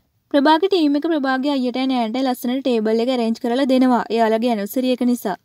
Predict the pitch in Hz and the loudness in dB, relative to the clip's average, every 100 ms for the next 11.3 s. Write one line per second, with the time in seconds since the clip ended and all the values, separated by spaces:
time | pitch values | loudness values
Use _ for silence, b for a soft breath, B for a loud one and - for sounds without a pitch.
0 | _ - 240 254 254 220 220 233 214 202 | _ 2 2 4 0 -2 -2 -4 -6 -6
1 | 240 240 226 247 269 277 269 277 294 247 | -8 -8 -6 -4 -2 -2 -2 -2 -2 -4
2 | 247 277 247 240 240 247 247 254 247 285 | -4 -4 -2 -2 -4 -4 -2 -2 -2 0
3 | 254 240 254 262 247 214 - 233 226 208 | -2 -2 -4 -2 -2 -2 -2 0 0 -2
4 | 220 220 208 254 254 294 262 220 254 269 | -4 -4 -2 -2 0 0 0 -2 -2 -2
5 | 262 240 208 - _ - 254 262 285 320 | -2 -4 -4 -8 _ -2 4 4 4 0
6 | 339 359 311 262 277 311 262 269 254 269 | 0 0 -2 -2 -4 -4 -4 -6 -4 -4
7 | 277 294 226 220 240 262 269 294 285 285 | -2 -2 -2 -4 -2 -2 0 0 0 0
8 | 269 220 220 220 247 233 196 220 269 294 | 0 0 -2 -4 -2 0 0 2 2 2
9 | 330 302 233 226 233 277 285 277 262 208 | 2 0 -2 -4 -2 0 0 0 -2 -2
10 | 208 226 233 320 311 277 262 254 240 226 | -4 -4 -2 0 2 4 2 2 0 0
11 | 220 220 | -2 -4